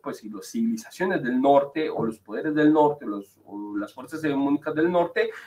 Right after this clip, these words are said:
han terminado ocupando ese, esos espacios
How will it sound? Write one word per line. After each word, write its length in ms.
han 220
terminado 600
ocupando 680
ese, 580
esos 280
espacios 600